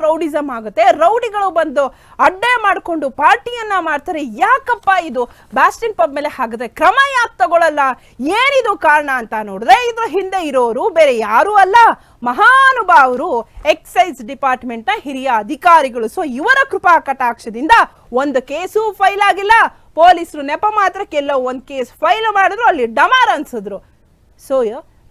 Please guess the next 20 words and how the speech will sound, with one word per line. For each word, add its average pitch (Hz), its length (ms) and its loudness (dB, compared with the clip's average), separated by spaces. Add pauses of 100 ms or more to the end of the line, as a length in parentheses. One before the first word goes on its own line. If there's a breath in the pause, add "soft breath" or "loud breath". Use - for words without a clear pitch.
ಇದೇ 311 220 6 (240)
ಜೆಟ್ 302 280 -2
ಲ್ಯಾಗ್, 190 240 -10 (600 soft breath)
ಆ, 277 60 2 (400)
ಅವಧಿಗೂ 339 340 -2 (100)
ಮೀರೇನ್ 370 400 -6
ಇರ್ಲಿಲ್ಲ. 294 300 -4 (240)
ಒಂದ್ಸರಿ 294 320 -6 (100)
ಏನೋ 320 140 -6 (120)
ಆಗಿದ್ಕೆ 214 420 -10 (340 soft breath)
ಹದಿನೈದು 359 420 -6
ದಿನ 370 160 -4 (120)
ಬಂದ್ 302 280 -8
ಮಾಡ್ಸಿದ್ರಿ, 233 500 -10
ಯಾಕ್ರಿ 466 240 -8 (120)
ಬಾಸ್ಟಿನ್ 240 340 -14
ಪಬ್ 196 220 -10
ಬಂದ್ 247 180 -8
ಮಾಡಿಸ್ಲಿಲ್ಲ? 208 440 -14 (720)
So 381 80 -4